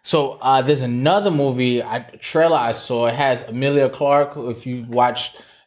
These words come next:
Game of Thrones, uh, she was, um, Daenerys Targaryen. Sh-,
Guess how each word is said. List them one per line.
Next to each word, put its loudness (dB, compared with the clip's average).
Game 0
of -2
Thrones, 0
uh, -2
she -8
was, 0
um, -4
Daenerys -2
Targaryen. 0
Sh-, -8